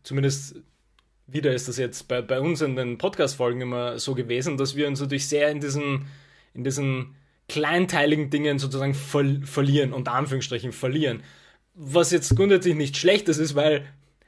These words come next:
selbst das große Ganze besteht aus einzelnen Tagen <laughs> beziehungsweise einzelnen kleinen Projekten. Also es würde, glaub ich, umgekehrt weniger bringen, dass man sagt, „Ja, mein,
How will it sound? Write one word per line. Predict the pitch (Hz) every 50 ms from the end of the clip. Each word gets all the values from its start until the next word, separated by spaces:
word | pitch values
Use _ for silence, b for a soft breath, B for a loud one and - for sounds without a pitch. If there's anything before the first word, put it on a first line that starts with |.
| b b b
selbst | - - - 170 170 - -
das | 170 160 139 -
große | 156 151 165 165 180 175 165 139
Ganze | 151 143 156 - - 160
besteht | 139 156 151 - - 147 156 156 156
aus | 147 151
einzelnen | 127 135 147 156 143 156 156 151 147
Tagen | 139 - 139 135 135 139 147 156 151 131 - -
<laughs> | -
beziehungsweise | 160 139 - 180 170 156 - 165 151 151 143 - -
einzelnen | 139 151 160 151 - 151 151 147
kleinen | 143 - 156 143 160 175 151 139
Projekten. | 135 135 123 127 123 - 131
Also | 127 120 139
es | 139 139 - B B B B B B B
würde, | - 139 160 165 160
glaub | 156 156 151
ich, | 160 156 156 B B B B B B _
umgekehrt | 190 196 208 180 185 185 - 180 175 165 139 135
weniger | 151 165 175 180 160 165 147
bringen, | - 160 165 170 165 160 151
dass | 151 147
man | 170 156 135
sagt, | 156 143 143 147
„Ja, | 135 139 147 156 156
mein, | 151 147 139 139 139 139